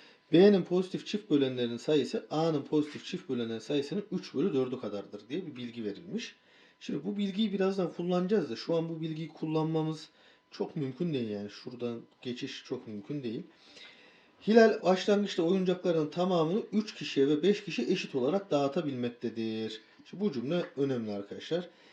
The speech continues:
Ayrıca Hilal elindeki kalan B tane oyuncağı ise üç kişiye veya beş kişiye eşit dağıtabilmektedir. Buna göre A değeri en az kaçtır diye sorulmuş. Şimdi A değerinin önce asal sayılarını yazalım.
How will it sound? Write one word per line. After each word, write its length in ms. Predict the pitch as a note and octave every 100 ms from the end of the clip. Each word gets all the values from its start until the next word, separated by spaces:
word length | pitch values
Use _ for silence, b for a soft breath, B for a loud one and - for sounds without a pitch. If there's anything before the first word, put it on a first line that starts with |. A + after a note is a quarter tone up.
| B B
Ayrıca 380 | F3 A#3 F#3+ D3+
Hilal 260 | E3+ G#3 G3+
elindeki 640 | F#3 G#3 F#3+ F3+ D#3 -
kalan 500 | - F3+ D#3+ F3+ -
B 260 | E3 G3
tane 220 | F#3 C#3+ C3
oyuncağı 480 | D3 E3 D#3+ E3
ise 160 | C3 -
üç 280 | - G#3+ -
kişiye 340 | D3 - D3+
veya 280 | C3 B2 A#2+
beş 200 | D#3+ -
kişiye 240 | A#2 -
eşit 300 | F#2+ - -
dağıtabilmektedir. 920 | B2 A2 - G2+ G2+ G2+ - G#2 F#3+ - b b _
Buna 160 | F#3+ G#3
göre 200 | C#3 C#3
A 340 | - F3 D#3+
değeri 360 | B2 A#2 G#3 A#3 B B -
en 160 | F3+
az 340 | - D#3 - -
kaçtır 460 | - D3+ - G#2+
diye 120 | A2+ F3
sorulmuş. 540 | - A2+ G#2 G#3 A#3 b b b
Şimdi 200 | - G#3+
A 360 | - E3+ G3+ G3
değerinin 480 | F#3 D3+ E3+ A#3+ B3 B4 D3
önce 520 | E3 F3 E3 F#3+ F#3
asal 340 | D#3+ D#3+ E3+
sayılarını 480 | D#3 A#2+ A2 B2 F#3+
yazalım. 340 | G3+ B2+ A#2+